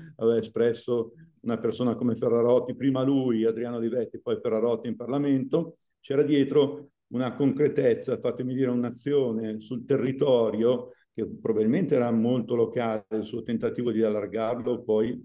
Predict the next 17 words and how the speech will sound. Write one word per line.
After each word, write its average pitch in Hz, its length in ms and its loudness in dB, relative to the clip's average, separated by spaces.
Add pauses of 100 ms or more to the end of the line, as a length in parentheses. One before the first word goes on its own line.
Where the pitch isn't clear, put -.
sappiamo 110 540 -2
storicamente 110 600 -2
com'è 104 160 -4
finito, 113 600 -2 (540)
ma 117 220 0
il 127 80 -2
concetto 139 340 2
di 143 80 0
responsabilità 131 500 2
sociale 139 440 0
non 123 240 2
può 120 140 -2
prescindere 135 600 0
da 127 80 -2
delle 110 220 -4
azioni 117 360 -4
pratiche 127 840 -4